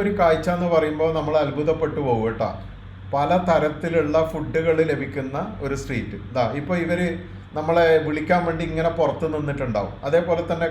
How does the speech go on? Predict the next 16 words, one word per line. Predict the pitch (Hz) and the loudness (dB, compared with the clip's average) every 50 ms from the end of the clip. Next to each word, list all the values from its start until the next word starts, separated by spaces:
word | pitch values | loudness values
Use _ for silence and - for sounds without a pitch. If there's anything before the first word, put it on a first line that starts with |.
| - | -2
കണ്ടോ, | 156 135 120 104 85 - - - - - - - 151 | -4 -2 -2 -2 -2 -4 -8 -14 -16 -14 -12 -8 -6
ഇത് | 151 175 185 180 180 180 - | -2 0 0 0 0 0 0
ഫ്രഷ് | 165 165 160 - - - 196 190 175 | 2 2 2 0 -2 -4 -6 -4 -4
ഫിഷാണ് | 180 151 - - 170 151 139 131 131 | -4 -4 -2 0 0 0 0 0 -2
കേട്ടോ, | 123 - 113 98 - - - - - - - - - - 143 | -2 0 -2 -2 -2 -4 -12 -14 -14 -14 -14 -14 -12 -8 -6
നമുക്ക് | 147 156 160 165 170 170 | -2 -2 0 0 0 2
തിരഞ്ഞെടുത്ത് | 170 160 156 156 156 165 165 160 156 - - 180 180 180 | 4 4 4 4 2 4 2 2 2 0 -2 -4 -2 0
കുക്ക് | 180 165 - - 175 160 160 160 | -2 -2 -2 -2 -2 -2 0 0
ചെയ്ത് | 156 151 156 160 156 147 | 0 2 2 2 4 4
വാങ്ങാൻ | 139 135 139 143 143 139 143 | 2 2 2 0 -2 0 2
സാധിക്കും. | 139 123 110 113 110 104 101 90 - 98 95 - _ - - - - - - - - - - 127 | 2 2 2 0 -4 -8 -10 -12 -12 -14 -16 -16 _ -18 -18 -16 -16 -16 -16 -16 -16 -14 -10 -10
ഈ | 131 - - | -10 -10 -10
സ്ട്രീറ്റ് | - - - 131 127 123 123 120 - 147 143 | -12 -10 -8 -6 -4 -4 -4 -4 -4 -4 -2
എന്ന് | 147 151 147 151 143 | -2 -2 0 2 2
പറയുമ്പോൾ | 131 120 120 123 127 127 135 139 151 147 - 113 113 | 2 2 0 0 0 0 0 0 0 -2 -4 -4 -4
ഒരുപാട് | 110 117 113 120 123 127 135 143 143 | -4 0 2 2 4 4 4 2 2